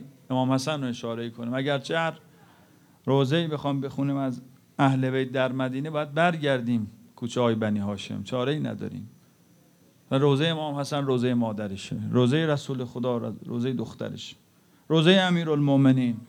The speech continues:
روضه همسرش. چون فاطمه محور بود، ستون بود.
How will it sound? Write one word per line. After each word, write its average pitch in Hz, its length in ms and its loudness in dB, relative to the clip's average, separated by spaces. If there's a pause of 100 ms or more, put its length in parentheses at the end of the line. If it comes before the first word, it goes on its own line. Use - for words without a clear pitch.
روضه 123 320 -2
همسرش. 107 640 -2 (1600)
چون 156 180 2
فاطمه 139 500 0
محور 143 560 0
بود، 123 240 -4
ستون 135 520 -4
بود. 113 260 -4